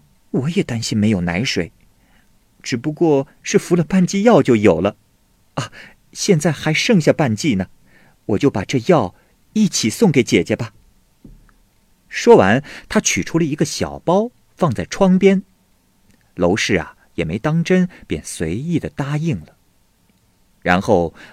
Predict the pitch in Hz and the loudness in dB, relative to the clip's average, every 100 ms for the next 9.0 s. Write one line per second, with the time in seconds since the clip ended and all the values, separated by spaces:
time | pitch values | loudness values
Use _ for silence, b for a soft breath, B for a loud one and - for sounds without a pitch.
0 | B 117 82 78 73 73 80 - 110 104 | B -4 -2 -6 -10 -12 -12 -8 -4 -2
1 | 110 107 - 113 73 - - _ _ _ | -2 -2 -4 -4 -6 -18 -20 _ _ _
2 | _ _ B B B 135 113 113 147 196 | _ _ B B B 0 0 -2 -2 0
3 | 220 117 151 87 - - 190 226 110 - | 2 2 0 -4 -4 2 4 4 2 -6
4 | _ _ _ _ _ _ _ _ - 117 | _ _ _ _ _ _ _ _ 2 4
5 | 113 117 196 226 - 98 80 80 117 - | 6 6 4 0 0 -4 -2 -4 -4 -8
6 | B B B _ - 214 - 120 - 80 | B B B _ -2 0 0 -4 -4 -2
7 | 175 - 80 76 80 _ _ _ b b | 2 0 -2 -12 -14 _ _ _ b b
8 | b - 85 110 101 92 131 - 80 80 | b -4 0 0 2 2 0 -2 -6 -8